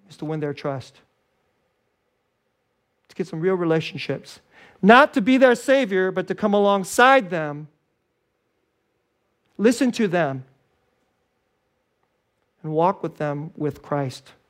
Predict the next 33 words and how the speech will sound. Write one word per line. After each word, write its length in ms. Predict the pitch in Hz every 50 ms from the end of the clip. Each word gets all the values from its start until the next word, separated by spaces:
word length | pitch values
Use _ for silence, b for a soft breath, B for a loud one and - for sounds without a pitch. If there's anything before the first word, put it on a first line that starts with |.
| _ _
for 140 | - 143 139
Christ. 420 | - - 120 113 101 - _ _ _ _ _ _ _ _ _ _ _ _ _ _ _ _ _ _ _ _ _ _ _ _ _ _ _ _ _ _ _ _ _ -
And 100 | 160 -
it 20 |
took 140 | 185 180 -
till 80 | 196
about 300 | 175 156 170 160 160 -
year 160 | 170 170 160 156
four 460 | 160 - 180 170 165 151 135 123 120 - _ _ _ _ _ _ _ _ _ _ _ _ _ _ _ _ _ _ _ _ _ _ _ _ _ _ _ _ _ _ _
where 120 | - 147 131
something 320 | - - 180 180 190 180
incredible 400 | 165 151 - 170 156 151 143 139
happened. 420 | 127 139 135 135 - 127 117 117 - _ _ _ _ _ _ _ _ _ _ _ _ _ _ _ _ _ _ _ _ _
But 100 | - 151
we 60 | 151
had 100 | 147 143 -
to 40 |
pay 160 | - - 147 147
the 100 | 127 123
price. 460 | - - 139 123 123 123 - - - _ _ _ _ _ _ _ _ _ _ _ _ _ _ _ _ _ _ _ _ _ _ _ _ _ _ _ _ _ _ _ _ _ _
And 80 | - 160
a 20 |
lot 160 | 160 175 208
of 60 | 226 202
people 200 | 262 247 254 220
today, 320 | 254 226 262 277 294 294 - _ _ _ _ _ _ _ _ _ _ _ _ _ _ _ _ _ _ _ _ _ _ _ _ _ _ _
they 60 | 226 240
don't 100 | 254 214
want 120 | 208 220
to 40 | 185
pay 140 | - 156 147
that 180 | 139 131 131 -
price. 380 | 147 139 127 120 - - -